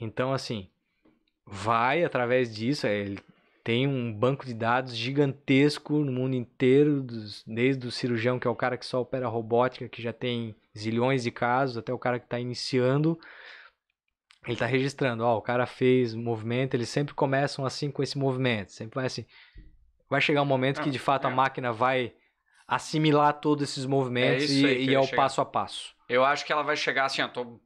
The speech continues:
Speaker 2: claro, como hoje a gente tem o próprio reconhecimento facial ou outros pontos, a câmera em si vai começar a identificar alguns padrões,
Speaker 1: Sim.
Speaker 2: vai começar a cruzar até procedimentos em que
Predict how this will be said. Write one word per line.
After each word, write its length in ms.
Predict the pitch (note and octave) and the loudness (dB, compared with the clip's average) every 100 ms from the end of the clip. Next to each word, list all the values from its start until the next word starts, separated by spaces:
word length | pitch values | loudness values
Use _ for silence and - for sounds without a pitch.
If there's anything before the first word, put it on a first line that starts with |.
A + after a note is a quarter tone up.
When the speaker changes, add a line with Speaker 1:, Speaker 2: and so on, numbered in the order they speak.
| _ | _
Speaker 2:
claro, 280 | A#2+ A2+ - _ _ _ _ _ _ _ _ _ _ | -4 -4 -6 _ _ _ _ _ _ _ _ _ _
como 260 | - E3 F3 | 0 0 4
hoje 160 | E3+ D#3+ | 4 4
a 40 | |
gente 180 | C#3+ D3+ | 0 -2
tem 180 | D3+ C#3 | -2 -4
o 40 | |
próprio 380 | C3 C#3 D3+ D#3 | 0 0 2 0
reconhecimento 760 | D3 C#3+ C#3+ C3+ - C3 B2+ - | 0 0 -2 -2 -2 -4 -6 -8
facial 840 | - B2 - B2+ A#2+ C3 B2+ A2+ | -4 -4 -2 -2 2 4 4 0
ou 320 | A#2 A#2+ A#2 - | -2 -2 -2 -4
outros 300 | - C3+ - | -2 -2 -4
pontos, 340 | - C3 D3+ | -2 0 0
a 60 | C3 | -2
câmera 600 | - - F3 G3 F3+ C3 | -6 -2 2 4 4 0
em 60 | B2 | -2
si 240 | - E3 | -2 -2
vai 120 | C#3 | -2
começar 340 | C3 C#3 C3 C#3+ | -2 -4 -4 -4
a 40 | |
identificar 600 | C#3+ C#3+ C#3 - - - | -4 -6 -6 -6 -4 -2
alguns 360 | C3 C3 B2 B2 | -2 -4 -10 -6
padrões, 680 | - A#2 A#2 A#2 C3+ D3 - | -2 0 0 0 0 -2 -6
Speaker 1:
Sim. 260 | - - C3 | -10 -6 0
Speaker 2:
vai 160 | C#3+ D3 | 0 0
começar 460 | E3 D3+ D3+ C#3+ | -4 -4 -2 0
a 60 | D3+ | 0
cruzar 720 | - D#3+ D3 A#2+ C3+ D#3 - | -2 -6 -4 0 2 2 0
até 320 | D3 D3+ - | -4 -4 -2
procedimentos 720 | F#3 - G3+ D#3+ D#3+ F3+ G3 G#3+ | -2 -2 -2 -4 -2 -2 -2 -6
em 80 | |
que 420 | G#3 A3+ G#3+ F3 | -6 -6 -6 -6